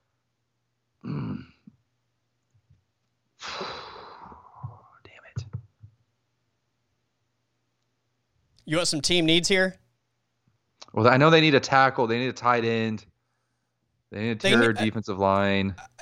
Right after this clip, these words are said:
Speaker 2: people say they need a tight end, but I, I don't know.
Speaker 1: You like Jarwin?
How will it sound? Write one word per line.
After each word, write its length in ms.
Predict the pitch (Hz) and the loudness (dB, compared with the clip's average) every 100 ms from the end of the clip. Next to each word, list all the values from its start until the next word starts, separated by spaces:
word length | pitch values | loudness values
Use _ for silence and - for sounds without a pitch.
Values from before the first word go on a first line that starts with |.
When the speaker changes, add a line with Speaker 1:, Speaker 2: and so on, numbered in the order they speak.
| - | -2
Speaker 2:
people 340 | 302 392 415 | 0 4 4
say 280 | 294 - 311 | 4 4 4
they 160 | 170 156 | 4 2
need 160 | 143 | 2
a 80 | 131 | -2
tight 280 | - 147 135 | 2 2 4
end, 300 | 127 117 113 | 2 0 -2
but 140 | 147 | 0
I, 120 | 165 208 | 2 2
I 100 | 190 | 2
don't 180 | 240 - | 2 0
know. 300 | 185 175 160 | 2 4 6
Speaker 1:
You 80 | 170 | 6
like 160 | 180 | 6
Jarwin? 540 | 185 185 196 202 196 | 6 4 4 0 -4